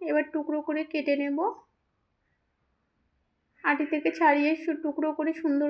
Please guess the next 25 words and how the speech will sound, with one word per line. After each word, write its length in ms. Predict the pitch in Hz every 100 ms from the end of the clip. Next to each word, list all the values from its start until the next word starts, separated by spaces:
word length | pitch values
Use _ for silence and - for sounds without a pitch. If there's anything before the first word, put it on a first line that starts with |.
| 294
করে 120 | 302 320
কেটে 200 | 294 294 285
নিয়েছি। 300 | 285 285 - 294
দেখো, 260 | 285 - 381 - _ _ _ _ _ _ 311
এরকম 280 | 269 277 294 294
সুন্দর 260 | 330 330 330
করে 120 | 339 330
কেটে 180 | 320 302 302
নিতে 200 | 302 320 311
হবে। 220 | 302 359 480 - _ _ _ _ _ _ _ _ _ _ _ _ _ _ _ _ _ _ _ _ _ _ _ _ _ _ 1077 1077 _ _ _ _ 1047 1077 1077 _ _ _ _ _ _ _ _ _ _ -
তো 40 | 349
বন্ধুরা, 360 | 339 349 359 392 415
তোমরা 200 | 359 349 349
চাইলে 260 | 330 330 339
কিন্তু 180 | 339 339 339
এটা 160 | 330 392 440
নিজেদের 300 | 311 311 311
বাড়িতে 240 | 311 311 330 330
ট্রাই 180 | 311 320
করতে 200 | 320 320 320
পারো, 240 | 320 320 453 - _ _ _
খুব 120 | 339 -
সহজে 360 | 320 302 311 320
বানানো 280 | 311 311 311 311
যায়। 160 | 330